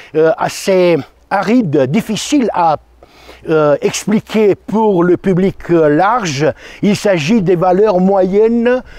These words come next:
euh, des paramètres du, de temps, euh, dans une, euh, place sur le globe. Mais la variabilité des paramètres du climat, c'est-à-dire des températures, des températures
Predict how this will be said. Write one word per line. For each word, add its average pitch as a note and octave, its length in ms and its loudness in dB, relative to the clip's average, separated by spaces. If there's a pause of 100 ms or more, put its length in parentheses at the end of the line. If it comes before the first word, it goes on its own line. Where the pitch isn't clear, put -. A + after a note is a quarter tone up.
(260)
euh, F#3 200 2
des D#3+ 200 0
paramètres F#3+ 800 0 (200)
du, D#3+ 640 2
de C#3+ 140 -2
temps, B3 380 0 (420)
euh, G3 280 2
dans G#3 280 -2
une, A3+ 320 2
euh, G#3 500 2
place A3 560 -2
sur A3 380 -2
le A3 120 2
globe. D3+ 400 -2 (420)
Mais G3+ 360 2
la F3+ 160 0
variabilité A3 960 -2
des G#3 140 -2
paramètres A#3 680 0
du D#3+ 140 -2
climat, G3 460 0
c'est-à-dire F3+ 680 0
des D3+ 220 -2
températures, G3+ 840 -2 (400)
des F#3 220 2
températures G3 680 -2